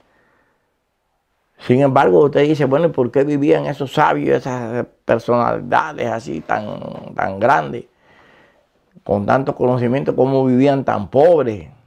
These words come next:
y con una miseria tremenda?". Porque yo con, con los, los grandes que conocí cuando viajé a Carlos Rojas,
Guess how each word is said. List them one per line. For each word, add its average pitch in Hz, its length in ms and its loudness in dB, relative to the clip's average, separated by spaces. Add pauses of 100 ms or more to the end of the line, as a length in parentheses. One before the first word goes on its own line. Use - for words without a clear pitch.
(200)
y 92 100 -14
con 98 220 -8
una 127 220 -2
miseria 127 540 -2
tremenda?". 117 560 -8
Porque - 600 -8
yo - 300 -4
con, - 1200 -12
con 50 160 -2
los, 50 260 -6
los - 600 -8
grandes 123 360 2
que - 140 -8
conocí 135 440 -2
cuando 135 260 0
viajé 107 260 2
a 147 80 -2
Carlos 127 280 0
Rojas, 131 500 4